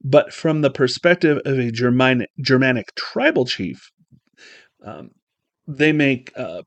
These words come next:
perfect sense if the purpose is not necessarily to compensate the victim,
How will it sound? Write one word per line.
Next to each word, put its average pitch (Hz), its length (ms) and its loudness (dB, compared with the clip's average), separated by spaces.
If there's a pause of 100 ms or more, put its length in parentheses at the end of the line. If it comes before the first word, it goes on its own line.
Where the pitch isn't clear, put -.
(160)
perfect 135 360 0
sense 202 480 0
if 139 100 -4
the 139 100 -2
purpose 196 460 0
is 135 220 -2
not 143 180 -4
necessarily 127 640 -2
to 120 160 -12
compensate 170 800 -4
the 120 80 -8
victim, 117 540 -6